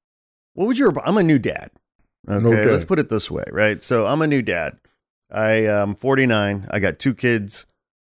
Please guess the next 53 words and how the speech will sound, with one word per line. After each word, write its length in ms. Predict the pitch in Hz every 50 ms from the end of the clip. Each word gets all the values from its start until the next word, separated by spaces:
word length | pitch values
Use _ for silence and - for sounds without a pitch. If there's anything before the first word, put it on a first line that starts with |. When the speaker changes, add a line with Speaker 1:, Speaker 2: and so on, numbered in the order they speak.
| _ _ -
Speaker 1:
under 220 | 113 117 110 113
seven. 460 | 107 - - 110 101 92 98 98 95 85
I 100 | - 107
got 100 | 104 95
a 40 | 98
son 280 | - - - 117 117 117
that's 220 | 117 113 98 - -
two 400 | - - 110 107 104 104 104 80
and 100 | 78 95
a 40 | 95
daughter 320 | 90 101 101 104 107 107
that's 200 | 101 104 92 -
six 200 | - 98 87 - 90
and 100 | 92 92
a 40 |
half. 300 | 85 82 82 78 78 - _ _ _ _ _ _ _ _ _ _ _ _
Help. 400 | - 127 123 104 82 - - - - - _ _ _ _ _ _ _ _ _ -
Speaker 2:
All 140 | 120 120 123
right, 140 | 127 117 110
I'm 80 | 113 120
gonna, 160 | 123 123 127
Speaker 1:
Cleophas, 200 | - 110 101 123
Speaker 2:
I'm 60 | 127 131
gonna, 180 | - 131 123 127
Speaker 1:
help. 140 | - - - -
Speaker 2:
I'm 180 | 120 113 113 117
gonna 180 | 120 110 104
tell 240 | 101 - - 135 139
you 460 | 139 131 123 120 113 110 110 117 - _ _ -
some 180 | - 104 92
things 580 | 92 - 123 117 113 113 107 98 98 - - _ _ _ _ _ _ -
and 120 | 110 98
mistakes 480 | 104 101 - - - 123 107 104 - -
that 120 | 117 101
I 180 | 107 117 117 110
made 300 | 107 104 98 95 87 _ _ _ _ _ _ _ _ _ _ _ _ _ _ -
with 180 | 107 104 92
my 240 | 95 104 107 113 120
son, 280 | 107 - - 92 76 - _ _ _ _ _ _ _ _ _ _ _ _
and 160 | 95 95 92 92
hope, 240 | 101 113 110 113
and 180 | 123 113 104 101
I'm, 160 | 98 98 104
and 180 | 104 110 107 104
I'm 140 | 98 95 92
going 320 | 92 113 113 117 117 101
through 240 | - - 107 101 95
a 20 | 92
battle 360 | 92 110 113 110 107 104 101
with 180 | 98 98 82
my 160 | 92 90 85 90
grandkids 1400 | 92 107 110 120 123 113 98 85 - _ _ _ _ _ _ _ _ _ _ _ _ - 104 101 90 - 107
right 220 | 104 98 98 92